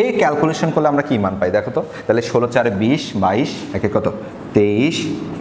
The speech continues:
যোগ ওয়ান ভাগ টু এর মান কত? জিরো পয়েন্ট ফাইভ যোগ ওয়ান ভাগ এইট এর মান কত? মনে আছে? দেখো তো, ওয়ান ভাগ এইট এর মান হচ্ছে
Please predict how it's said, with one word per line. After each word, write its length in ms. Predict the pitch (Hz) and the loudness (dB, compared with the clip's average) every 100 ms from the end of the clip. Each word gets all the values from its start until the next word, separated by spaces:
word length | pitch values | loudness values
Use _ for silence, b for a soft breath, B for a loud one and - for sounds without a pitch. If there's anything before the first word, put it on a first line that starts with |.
| - 95 | 0 2
যোগ 200 | 104 123 139 101 | 4 2 0 0
ওয়ান 140 | 113 120 | 0 0
ভাগ 100 | 120 | 0
টু 40 | 131 | 2
এর 60 | 117 | 2
মান 80 | 113 107 | 2 0
কত? 80 | 95 95 | 0 2
জিরো 140 | 107 113 | 0 0
পয়েন্ট 140 | 120 - | -2 -2
ফাইভ 300 | 95 104 135 180 - - - 101 | 0 2 2 0 -6 -10 -2 0
যোগ 140 | 123 120 | 2 2
ওয়ান 140 | 110 120 | 0 0
ভাগ 80 | 127 120 | 0 0
এইট 100 | 120 | 0
এর 60 | 123 | 0
মান 80 | 120 117 | 0 0
কত? 100 | 110 98 | -2 0
মনে 120 | 110 131 | 0 -2
আছে? 120 | 139 101 | -2 -2
দেখো 140 | 101 123 | 0 -2
তো, 40 | 156 B B - | -4 B B -2
ওয়ান 140 | 113 110 | 0 2
ভাগ 120 | 120 127 - | 0 0 -2
এইট 120 | 101 113 | 0 0
এর 60 | 117 | 2
মান 120 | 107 107 | 0 -2
হচ্ছে 260 | 120 - | -6 0